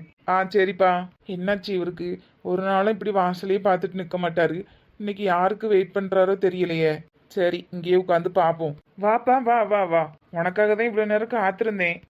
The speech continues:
ரொம்ப தேங்க்ஸ் சார். அட, நமக்குள்ள தேங்க்ஸ்லாம் எதுக்குப்பா? என்ன இது, டேடிக்கு மரம் ஏதோ கலண்டு போச்சா? சார், என்னோட ரெஸ்யூம் மெயில் பண்ணியிருந்தேன். ஆ, பார்த்தேன்ப்பா, பார்த்தேன். நீ ரெஸ்யூம் அனுப்பாட்டினாலும் இந்த கம்பெனில உனக்கு வேலை உண்டு.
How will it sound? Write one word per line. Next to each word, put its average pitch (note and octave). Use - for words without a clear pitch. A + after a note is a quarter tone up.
ரொம்ப F#3+
தேங்க்ஸ் F#3+
சார். F#3
அட, F3+
நமக்குள்ள F#3
தேங்க்ஸ்லாம் G3+
எதுக்குப்பா? F#3+
என்ன G#3+
இது, G3
டேடிக்கு G#3
மரம் G#3+
ஏதோ G#3+
கலண்டு G3
போச்சா? F#3+
சார், F#3
என்னோட F3+
ரெஸ்யூம் G3
மெயில் F#3+
பண்ணியிருந்தேன். F3+
ஆ, F#3
பார்த்தேன்ப்பா, F#3
பார்த்தேன். D#3+
நீ G3
ரெஸ்யூம் A3
அனுப்பாட்டினாலும் F#3+
இந்த A#3
கம்பெனில F#3+
உனக்கு G#3+
வேலை F#3
உண்டு. F3